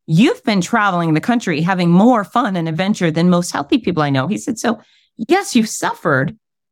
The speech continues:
Yes, you're beaten down, but you're really exceeding expectations because of your healthy habits." So all this happens about the same time. And I'm able to go to the gym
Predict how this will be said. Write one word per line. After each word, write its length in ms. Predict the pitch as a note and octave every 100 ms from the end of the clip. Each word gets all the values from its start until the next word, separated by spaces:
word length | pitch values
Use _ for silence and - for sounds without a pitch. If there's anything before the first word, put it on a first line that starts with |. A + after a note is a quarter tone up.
| _
Yes, 540 | D#3 C#3 B3 C#4 - F3+
you're 120 | F3
beaten 380 | D3 G3 F3+ F3
down, 400 | G3+ C#4+ B3 F3
but 320 | F3+ E3+ - _ _ -
you're 140 | G#3+
really 760 | F#3 A#3 F4+ F#4+ A3+ E3 E3+ -
exceeding 640 | D#3+ - - F#4 F4 G3+
expectations 880 | F3+ - F3 - D4+ F#4 - F3+ F3+
because 460 | - F3+ - F#3 E3+
of 80 |
your 120 | G#3 F3+
healthy 260 | D#3+ D#3
habits." 400 | F3+ A#3+ A#3 F3+
So 320 | - F#3 F3 F3+ _ _ _ _ _ _ _ _ _
all 220 | - B3+ C#4
this 200 | B3 B3
happens 300 | G3 G3 F3
about 200 | D#3+ D#3
the 60 |
same 240 | E3+ E3+ E3
time. 280 | E3 C#3+
And 100 | D3+
I'm 360 | D#3 E3+ F3 E3 -
able 160 | A#3 B3
to 100 | A#3
go 120 | G#3+
to 120 | G3+
the 100 | F3+
gym 340 | D#3+ E3+ E3